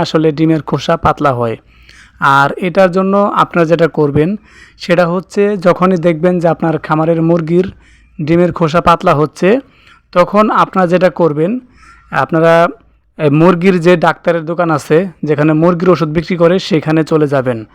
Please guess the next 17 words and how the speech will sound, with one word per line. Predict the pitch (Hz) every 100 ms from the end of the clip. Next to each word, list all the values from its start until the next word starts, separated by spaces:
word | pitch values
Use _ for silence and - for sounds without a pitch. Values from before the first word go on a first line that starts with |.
| _ _ -
সেখানে | - 156 190 180
যাওয়ার | 190 185
পরে | 175 160 151 240 - _ _ _ _ _ _ -
আপনারা | 175 170 180 160 156 214 - _ 170 127
ডাক্তারের | 156 - 190 170 156 165
দোকান | 180 160 -
থেকে, | 151 156 120 - _ _ _ _ 170
দেখেন | 151 165 165
আমি | 165 165
ভিডিওতে | 165 160 180 170
দেখাইতেছি, | 147 151 160 160 165 - 143 185 - _ _ _ _ -
এই | - _
ক্যালপ্লেক্স | 185 180 196 190 196 - 180 165
নামের | 170 170 151
যে | 170 175 427 180
ওষুধটি | 180 160 - 165
আছে, | 147 -